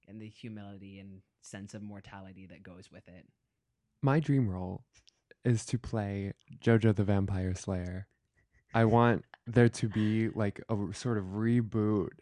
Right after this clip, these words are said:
Speaker 2: of the Buffy series. Um, and this was, I mean, I'm just a huge Buffy fan or whatever, and, like, I'm s-, I'm stupid. I'm just like, "Oh my God, like, Buffy helped me come out," or whatever. But, um,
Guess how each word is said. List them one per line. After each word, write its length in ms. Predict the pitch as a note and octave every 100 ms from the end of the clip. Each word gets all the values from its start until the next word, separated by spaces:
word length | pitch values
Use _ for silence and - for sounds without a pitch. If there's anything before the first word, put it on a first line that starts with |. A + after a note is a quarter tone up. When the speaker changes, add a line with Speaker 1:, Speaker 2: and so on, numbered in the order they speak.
| _ _ _ _ _ _
Speaker 2:
of 480 | A#2+ A2 G#2+ F#2+ G2+ -
the 120 | A2+
Buffy 720 | F#2+ A2 A2 A#2+ G#2+ G2+ G2+ -
series. 1000 | - - G#2+ G#2 A#2+ C3 C#3 C#3+ - - _ _ _ _ _ -
Um, 400 | A#2 A2+ G#2+ G2+
and 220 | A#2+ A#2+
this 200 | A#2+ C#3+
was, 200 | F3+ D3+ - _ -
I 140 | - C3+
mean, 160 | C3
I'm 160 | B2 C3+
just 180 | C#3+ C3
a 40 |
huge 280 | A#2+ B2+ F#2+
Buffy 320 | A2+ A2 A#2
fan 260 | G2+ G#2 G2+
or 100 | G2+
whatever, 400 | G2+ G2 G2 G2+
and, 140 | G2
like, 180 | G2+ G2+
I'm 120 | G#2 G2
s-, 180 | - -
I'm 140 | G#2+ G2
stupid. 360 | - - C2+
I'm 120 | D2 G2
just 160 | G#2
like, 240 | G2 F2+ -
"Oh 60 | B2+
my 100 | C3+
God, 240 | C#3+ A#1+
like, 160 | - D3
Buffy 240 | G#2 A2
helped 180 | C3 A#2
me 60 | G#2
come 160 | A#2+
out," 280 | G2 C2+ C2+ G#2
or 60 |
whatever. 320 | G#2 G2 F#2 G2
But, 300 | G#2+ F2+ -
um, 400 | A2 G#2 G#2